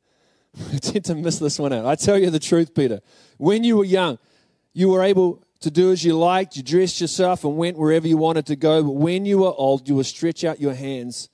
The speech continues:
Others will dress you and take you where you do not want to go." And in case that was cryptic, it finishes with verse nineteen. Jesus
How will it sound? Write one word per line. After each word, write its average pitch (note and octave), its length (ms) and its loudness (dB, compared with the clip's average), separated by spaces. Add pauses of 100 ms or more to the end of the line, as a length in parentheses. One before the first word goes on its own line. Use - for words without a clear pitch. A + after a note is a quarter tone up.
(360)
Others F#3 340 2
will G3 80 4
dress D3 400 0
you D3 80 2
and C3 100 -2
take E3 320 -6
you E3 140 -4
where D3 160 0
you C#3+ 220 -4
do B2+ 120 -6
not D3 360 -6 (400)
want C3 680 -4
to C3+ 140 -8
go." C3 280 0
And C#3+ 120 -6
in C#3+ 100 -6
case F#3 440 -4
that F3 200 -2
was D3+ 180 -6
cryptic, - 680 -6 (260)
it - 120 -14
finishes C#3+ 540 -2
with B2+ 180 0
verse C3+ 280 0
nineteen. C3 500 -6
Jesus C#3 460 -6